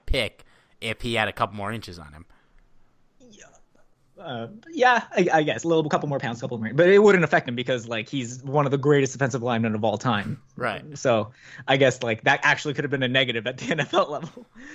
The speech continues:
Speaker 2: So I, I totally get what you're saying, and I, I'm okay with giving him a chance. I guess I have to watch him more, um, 'cause I don't know. I, I'm not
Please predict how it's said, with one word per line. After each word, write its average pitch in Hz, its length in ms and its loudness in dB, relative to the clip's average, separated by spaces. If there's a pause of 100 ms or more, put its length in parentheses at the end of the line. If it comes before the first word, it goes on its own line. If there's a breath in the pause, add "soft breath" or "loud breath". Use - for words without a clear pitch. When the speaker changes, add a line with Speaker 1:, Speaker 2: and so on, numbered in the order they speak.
(220 loud breath)
Speaker 2:
So 185 280 -2
I, 175 160 2
I 190 120 0
totally 175 400 -2
get 151 160 -2
what 147 80 -6
you're 131 80 -8
saying, 123 500 -6
and 143 260 -6
I, 147 320 0
I'm 208 180 2
okay 208 200 4
with 185 140 4
giving 170 180 -2
him 160 100 -4
a 139 40 -10
chance. 135 340 -6
I 143 60 -2
guess 175 160 0
I 202 40 4
have 190 120 2
to 156 80 0
watch 123 260 0
him 131 80 -12
more, 139 320 -8 (500 soft breath)
um, 139 440 -4 (180)
'cause 156 260 0 (1160)
I 143 80 2
don't 143 100 4
know. 117 80 0
I, 143 340 2
I'm 160 120 2
not 156 280 2